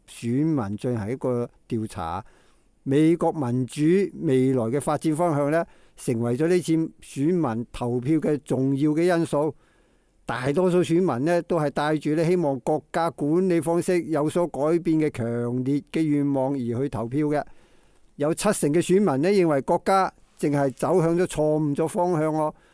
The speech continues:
有四分之一嘅選民就表示啦，希望美國政府有徹底嘅改變添。超過一半嘅選民呢，就希望有重大嘅變革嘅。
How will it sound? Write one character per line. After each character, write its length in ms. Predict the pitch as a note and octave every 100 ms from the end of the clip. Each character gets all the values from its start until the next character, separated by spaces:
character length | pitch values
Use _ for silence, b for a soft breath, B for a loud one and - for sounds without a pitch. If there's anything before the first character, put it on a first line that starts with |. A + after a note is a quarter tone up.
| b b b _
有 380 | - - C#3+ D#3+
四 280 | - F3+
分 220 | E3+ E3 E3
之 80 |
一 60 | G#3+
嘅 120 | F#3+
選 240 | E3+ F3+ G3+
民 220 | F3+ C3
就 120 | C#3+
表 200 | C#3 E3+
示 220 | F#3+ E3+
啦， 180 | E3+ E3
希 140 | D3+ G3
望 240 | F3+ D3+
美 180 | D#3 E3+
國 140 | F3
政 240 | E3+ F3 F3
府 340 | E3+ F#3 G3
有 200 | D#3+ D#3
徹 240 | E3 - F3
底 240 | - E3+
嘅 140 | E3+
改 200 | E3+ D#3
變 200 | F3 D#3+
添。 200 | D#3 F#3 C3+ b b b b b b b
超 200 | - G3+
過 140 | F#3+
一 60 | F3+
半 200 | G3+ -
嘅 320 | F3 E3+ E3+
選 180 | D#3+ E3
民 260 | G3 C#3 C#3
呢， 160 | F#3+
就 180 | E3 C#3+
希 380 | C3+ F#3+ G3+ G3
望 280 | F3+ D3 D3
有 220 | D3 D#3
重 400 | D#3 C#3+ C#3+ D3
大 160 | C#3+ D3
嘅 160 | D#3
變 240 | D#3 E3 E3
革 100 | D3+
嘅。 300 | C#3+ D#3